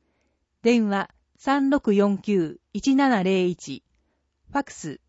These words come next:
三六四九三一二三。二十五、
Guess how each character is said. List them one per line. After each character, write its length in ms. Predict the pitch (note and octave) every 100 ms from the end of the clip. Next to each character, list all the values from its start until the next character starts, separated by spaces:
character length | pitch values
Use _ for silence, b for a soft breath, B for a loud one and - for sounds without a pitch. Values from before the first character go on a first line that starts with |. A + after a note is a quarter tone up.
| _ _
三 340 | - C4+ C#4+ C4+
六 220 | C#4 G#3
四 240 | G3 G3
九 420 | F3+ G3 D#3+ - _
三 320 | - C4+ C4+ C4+
一 220 | - G3
二 220 | F3+ F#3
三。 340 | D#3+ F3 C#3+ - _ _ _ _ _ _ _ _ _ - _ _ _ _ _ _ _ _ _ - _ _ _ _ _ _
二 140 | D4+ D#4+
十 260 | C#4+ A#3+ F3+
五、 320 | F#3 F#3